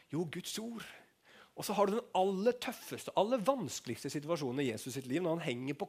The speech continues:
korset og, og, og, og er under Guds dom i vårt sted. Vet du hva som kommer ut av, av Jesu munn da?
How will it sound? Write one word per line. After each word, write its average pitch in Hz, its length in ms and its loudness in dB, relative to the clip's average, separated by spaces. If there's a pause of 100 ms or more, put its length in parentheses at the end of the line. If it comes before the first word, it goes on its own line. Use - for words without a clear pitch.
korset - 380 -8 (1040)
og, 180 160 2
og, 185 280 6
og, 185 200 2
og 196 120 4 (280)
er 185 80 8
under 180 240 4
Guds - 320 -4
dom 202 320 4
i 180 120 2
vårt 190 160 -2
sted. 208 360 -2 (460)
Vet 165 240 2
du 269 80 -2
hva 226 100 6
som 226 160 -4
kommer 190 300 4
ut 190 100 0
av, 196 140 0 (240)
av 170 80 2
Jesu 165 300 2
munn 175 200 2
da? 240 140 2